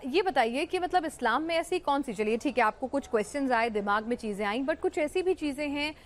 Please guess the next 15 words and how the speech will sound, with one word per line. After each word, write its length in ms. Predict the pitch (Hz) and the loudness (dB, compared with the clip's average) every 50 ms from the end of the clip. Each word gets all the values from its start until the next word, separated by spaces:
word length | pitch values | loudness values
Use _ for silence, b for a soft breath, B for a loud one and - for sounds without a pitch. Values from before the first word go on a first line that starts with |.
| B B B B | B B B B
جو 120 | 226 311 | 4 4
آپ 140 | 294 294 - | 4 4 2
کو 60 | 349 | 0
لگا 200 | 311 294 285 311 | 0 2 2 2
کہ 100 | 311 339 | 0 0
نہیں، 200 | 302 294 285 330 | -2 0 0 2
یہ 160 | 330 339 349 302 226 165 | 2 4 2 2 2 2
غلط 280 | 202 208 254 262 - 277 | 4 4 4 4 4 0
ہے، 120 | 262 262 | 0 0
یہ 140 | 269 254 254 | 2 2 2
انسانیت 460 | 247 240 - 240 202 202 233 240 - | 0 0 0 0 0 0 0 0 0
کے 80 | 262 247 - | 0 0 0
خلاف 320 | 240 214 208 214 220 - | 2 2 4 2 2 2
ہے؟ 160 | 220 226 254 277 B B B B B B - | 0 0 0 -2 B B B B B B -2
کیونکہ، 340 | 294 277 311 381 392 370 | 0 2 4 4 4 2